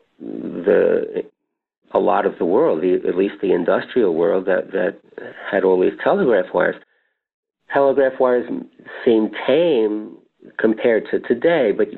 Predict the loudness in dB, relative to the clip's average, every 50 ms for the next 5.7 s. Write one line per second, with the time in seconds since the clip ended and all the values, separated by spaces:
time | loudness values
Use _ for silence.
0 | -16 -10 -4 0 0 0 0 -2 -6 _ _ _ _ _ _ _ _ _ _ -6
1 | -2 2 2 2 2 2 0 0 2 2 0 2 2 2 2 2 2 0 0 2
2 | 2 2 2 0 0 0 -2 -2 -6 -12 _ _ _ _ _ _ _ -2 0 0
3 | 0 0 0 2 2 2 0 -2 -4 _ _ _ _ -8 -2 2 2 2 4 2
4 | 2 0 0 0 0 0 0 2 2 2 0 0 -2 -4 -6 -4 0 0 2 2
5 | 0 -2 -2 -2 -2 -2 0 -2 0 2 2 0 0